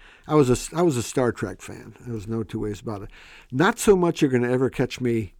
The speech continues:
in uniform under the opening credits dancing in the aisle. Not that big, but I was a fan of the show, still am.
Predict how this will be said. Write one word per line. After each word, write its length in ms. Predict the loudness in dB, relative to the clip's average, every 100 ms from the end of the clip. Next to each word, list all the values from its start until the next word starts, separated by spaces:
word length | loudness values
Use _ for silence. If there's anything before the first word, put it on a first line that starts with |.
| -20 -20 _ 4
in 160 | 6
uniform 720 | 8 6 6 2 2 2 -2 -4
under 240 | 0 2 4
the 160 | 6
opening 360 | 6 4 2 0
credits 440 | 2 2 2 -4
dancing 580 | -4 2 4 4 2 2
in 120 | 2
the 180 | 0 -2
aisle. 420 | 0 0 0 -10 -18 -20 -20 -6
Not 280 | 0 0 2
that 280 | 2 2 0
big, 240 | -6 -6
but 120 | -4 -2
I 40 |
was 140 | 0
a 60 | -2
fan 280 | -2 0 2
of 80 | 0
the 80 |
show, 220 | -2 -2 -4
still 360 | -2 -2 -2
am. 220 | -4 -8